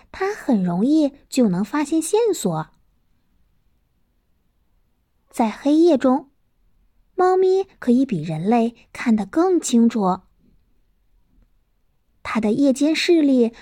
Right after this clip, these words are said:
是人类的六倍左右。猫的眼睛在夜晚会发光，因为它的瞳孔在夜晚开得最大，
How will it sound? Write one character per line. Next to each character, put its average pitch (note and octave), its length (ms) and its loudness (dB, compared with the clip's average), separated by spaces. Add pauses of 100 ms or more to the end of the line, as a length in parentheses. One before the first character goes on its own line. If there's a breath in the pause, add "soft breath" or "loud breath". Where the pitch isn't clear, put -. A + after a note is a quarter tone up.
是 F4+ 220 2
人 A3 280 2
类 D4 120 2
的 C#4+ 120 0
六 F#4 360 4
倍 C4 220 2
左 G#3+ 220 -2
右。 A3 320 0 (1400)
猫 E4+ 260 0
的 F#4+ 120 2
眼 G#3+ 260 0
睛 C4 320 0 (160 soft breath)
在 B3 200 -2
夜 E4 220 0
晚 - 360 -4
会 C#4+ 180 -2
发 D4 240 -4
光， F4+ 320 0 (1300)
因 C4+ 120 0
为 C4+ 120 2
它 C#4 160 -6
的 D#4+ 100 2
瞳 D4 340 -4
孔 F#3+ 360 -4 (180 loud breath)
在 A3+ 160 -2
夜 A#3+ 240 2
晚 F#3 240 -6
开 B3 240 -4
得 C4 80 0
最 F4+ 320 2
大， A3+ 300 -4